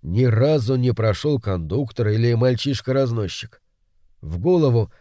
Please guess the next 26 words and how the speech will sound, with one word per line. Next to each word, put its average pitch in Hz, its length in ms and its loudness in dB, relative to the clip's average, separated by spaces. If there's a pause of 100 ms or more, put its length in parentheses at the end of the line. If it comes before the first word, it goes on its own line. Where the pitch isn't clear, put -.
(260)
мне 160 280 2
полезли 131 480 2
всякие 123 500 -2
страшные 120 680 -2
мысли. 98 560 -4 (560)
А 60 100 -14
что, - 320 -6
если 120 400 0
мой 127 240 2
попутчик — 110 720 -4 (480)
это 101 380 -4
злой 101 500 0
чужеземный 131 880 -2
волшебник? 139 840 -2 (580)
Известно, 107 560 -2
что 107 200 -4
ужас, 139 520 -4
если 101 420 -2
ничто 123 380 -2
не 120 100 2
отвлекает 120 540 2
внимания, 120 580 0 (340)
все - 220 0
растет 117 640 0
и 151 40 4
растет, 135 580 2